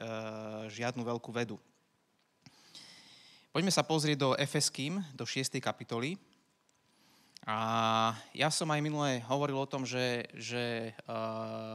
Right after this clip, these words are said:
že tá prvá vec, ktorá je vo výzbroji kresťana, je pás pravdy, opasok pravdy.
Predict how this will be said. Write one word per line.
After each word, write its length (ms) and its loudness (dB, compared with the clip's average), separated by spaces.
že 280 -2
tá 140 0
prvá 420 8
vec, 160 4
ktorá 380 0
je 320 2
vo 100 -4
výzbroji 540 -2
kresťana, 680 -2
je 560 0
pás 380 4
pravdy, 560 0
opasok 400 -4
pravdy. 480 -2